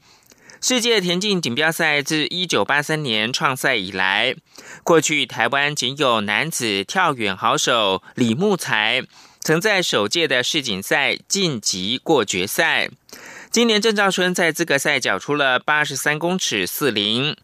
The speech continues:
靠着择优跨过决赛门槛，是三十六年来台湾田径界的第一人。今天凌晨登场的男子标枪决赛，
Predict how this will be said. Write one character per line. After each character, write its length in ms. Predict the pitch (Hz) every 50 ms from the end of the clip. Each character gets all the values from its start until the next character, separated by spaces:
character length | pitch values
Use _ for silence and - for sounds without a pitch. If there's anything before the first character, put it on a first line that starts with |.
| - - - - - - - -
靠 240 | - 233 220 202
着 140 | 175 170 160
择 200 | - 147 143 151
优 280 | 170 175 180 180 185 175
跨 260 | - - 185 170 160
过 260 | 156 - 160 156 139
决 200 | 131 - 117 120
赛 200 | - - 156 147
门 180 | 123 117 127 151
槛， 460 | - 156 143 120 107 101 95 92 95 - _ _ _ - -
是 300 | - - - 185 175 156
三 240 | - - 185 180 185
十 120 | 175 - 139
六 200 | 165 180 170 147
年 180 | 127 113 117
来 300 | 127 113 104 107 117 117
台 240 | - - - 113 117
湾 200 | 135 147 147 156
田 240 | 147 - 117 107 123
径 200 | 139 156 143 139
界 160 | 147 135 113
的 160 | 110 110 107
第 180 | - - 156 143 -
一 180 | - 185 190 185 165
人。 460 | - 107 95 98 107 123 147 156 - - - _ _ - - - - - - - -
今 160 | - 180 180
天 100 | 196 196
凌 160 | 175 160 160
晨 220 | 156 160 135 139 147
登 240 | 147 170 170 170 170
场 260 | - 165 117 95 98
的 200 | - 123 123 120
男 340 | 104 107 120 127 143 165 170
子 300 | - - 117 107 104 104
标 200 | - 151 151 151
枪 200 | 151 156 156 151
决 180 | 127 104 110
赛， 400 | - - 165 151 139 117 104 101